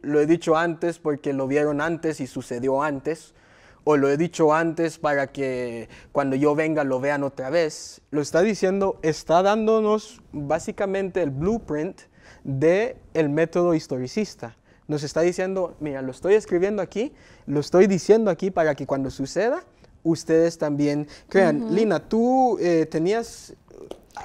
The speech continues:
Speaker 1: un verso para eso?
Speaker 2: Am, sí, pues no lo voy a leer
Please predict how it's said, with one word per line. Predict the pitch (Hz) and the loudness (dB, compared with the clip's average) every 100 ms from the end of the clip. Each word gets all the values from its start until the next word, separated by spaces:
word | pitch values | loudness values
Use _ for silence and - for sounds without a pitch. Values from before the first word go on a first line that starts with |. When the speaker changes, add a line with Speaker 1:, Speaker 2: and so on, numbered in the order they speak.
| 165 | -4
Speaker 1:
un | 175 190 | -2 0
verso | 202 208 - 143 | 2 2 0 -6
para | 151 151 | -4 -2
eso? | 196 - 123 | -4 -6 -4
Speaker 2:
Am, | 226 233 226 - | 4 4 4 0
sí, | - 269 - | 4 4 6
pues | 226 240 | 4 4
no | 233 240 | 4 6
lo | 262 | 8
voy | 277 | 8
a | 294 | 8
leer | 285 208 202 226 | 8 8 6 2